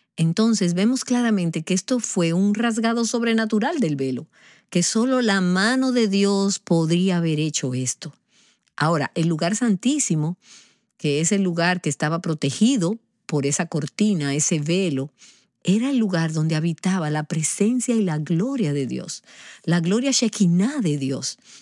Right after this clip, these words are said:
Y era el lugar donde se encontraba el arca del pacto, de la alianza.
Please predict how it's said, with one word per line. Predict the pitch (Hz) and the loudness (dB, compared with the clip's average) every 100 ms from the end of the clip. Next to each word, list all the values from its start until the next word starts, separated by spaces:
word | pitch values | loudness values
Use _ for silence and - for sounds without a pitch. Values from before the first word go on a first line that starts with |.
| _ _ | _ _
Y | 165 | 0
era | 202 262 | 0 2
el | |
lugar | 262 202 165 156 | 0 0 0 0
donde | 170 165 | -2 0
se | 175 | 0
encontraba | 170 175 175 180 156 151 | 0 0 0 0 0 -2
el | 156 147 | -2 -2
arca | 147 - | -2 -2
del | 170 151 | -2 -2
pacto, | - 190 247 _ 151 | -2 -2 -2 _ -2
de | 143 | 0
la | 139 | -2
alianza. | 139 165 240 208 - | -2 -2 0 -2 -4